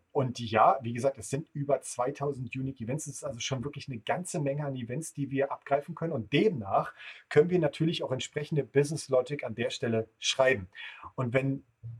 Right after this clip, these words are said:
jetzt ein Zuhörer gerade daran interessiert ist, herauszufinden, welche Events werden denn produziert, dann bitte googelt doch einfach mal William Lamb GitHub Repository vCenter Events.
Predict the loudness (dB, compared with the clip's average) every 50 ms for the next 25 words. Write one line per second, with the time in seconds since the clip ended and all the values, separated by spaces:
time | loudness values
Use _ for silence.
0 | _ _ _ -2 -2 0 0 -2 -4 -4 -4 -4 -4 -2 -2 0 2 4 4 4
1 | 4 4 4 2 2 2 4 4 4 4 4 2 2 2 2 2 0 0 -2 -4
2 | -6 -6 0 2 2 2 0 0 -2 0 2 4 4 2 2 0 -4 -4 -4 -4
3 | -4 -4 -4 -4 -4 -4 -6 -6 -6 -4 0 0 0 0 -2 -4 -2 -2 -2 -2
4 | -4 -6 -8 -6 -6 -6 -6 -6 -8 -6 -2 2 2 2 2 0 -4 -16 _ -20
5 | -20 -18 -18 -18 -6 0 0 0 0 2 0 0 2 2 2 2 0 -2 _ _
6 | -4 -2 0 2 4 4 4 4 4 0 0 0 0 -2 0 0 -2 -6 -2 4
7 | 6 8 8 10 8 8 6 0 _ _ -20 -14 -8 -4 0 2 4 4 4 4
8 | 4 2 2 4 6 8 8 6 6 4 0 -2 -6 _ -4 -2 -2 0 0 -2
9 | 0 0 -2 0 2 4 4 4 4 0 -4 -2 -2 -2 -2 -2 -8 -10 -12 _
10 | _ -10 -6 -4 -4 -2 -2 -2 -2 0 0 0 0 0 0 0 0 0 0 -2
11 | -8 -12 -14